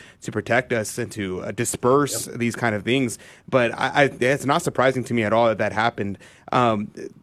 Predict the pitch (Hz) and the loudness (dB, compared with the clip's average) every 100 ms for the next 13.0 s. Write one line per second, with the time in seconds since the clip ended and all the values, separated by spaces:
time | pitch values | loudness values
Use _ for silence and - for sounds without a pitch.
0 | - - - 143 - - - - 185 240 | -20 -10 -4 -4 -4 -14 -16 -4 2 2
1 | 294 175 156 151 143 131 120 131 135 170 | 4 6 4 6 2 4 2 4 4 4
2 | - 170 147 123 - _ _ _ - 151 | 4 4 4 2 -4 _ _ _ 0 2
3 | 120 156 139 117 - 127 160 - 196 190 | 6 6 4 2 0 4 4 6 2 2
4 | 190 160 147 127 127 113 120 113 127 151 | 2 2 2 2 2 4 2 4 4 4
5 | 156 156 - - 135 131 151 156 160 131 | 4 0 -10 -10 0 2 2 2 -2 2
6 | 143 131 127 123 120 131 123 123 123 120 | 4 4 4 2 2 2 4 4 4 4
7 | 123 - 147 139 139 139 117 120 156 143 | 2 2 0 0 2 2 4 4 4 4
8 | 165 143 123 - 180 180 123 - - - | 2 2 -2 4 4 6 2 0 -10 -4
9 | 127 123 120 151 170 139 156 220 151 175 | 0 2 2 2 4 2 2 4 2 4
10 | 233 147 190 - 175 135 127 156 233 160 | 2 2 2 2 2 2 2 2 4 2
11 | 117 139 143 123 139 190 143 127 117 107 | 2 2 4 4 4 4 4 2 2 0
12 | 131 202 - 131 113 110 104 135 139 113 | 2 4 4 0 2 0 4 4 4 -2